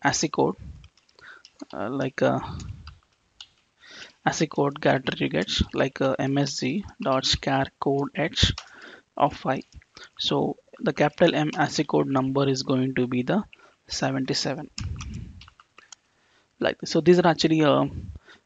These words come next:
uh, string, uh, related, uh, operations and, uh, functions. Uh, lastly, another object we're gonna see is, uh, json object. What is json object is? It's very useful, uh, object of JavaScript.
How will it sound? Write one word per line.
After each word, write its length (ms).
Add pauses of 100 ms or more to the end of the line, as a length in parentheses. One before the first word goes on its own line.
(100)
uh, 280
string, 640
uh, 300 (520)
related, 380
uh, 200
operations 680
and, 360
uh, 140
functions. 640 (600)
Uh, 200
lastly, 440
another 280
object 360
we're 140
gonna 200
see 300
is, 440
uh, 260 (120)
json 460
object. 560 (1040)
What 240
is 320
json 500
object 480
is? 220
It's 140
very 180
useful, 640
uh, 280 (220)
object 420
of 120
JavaScript. 640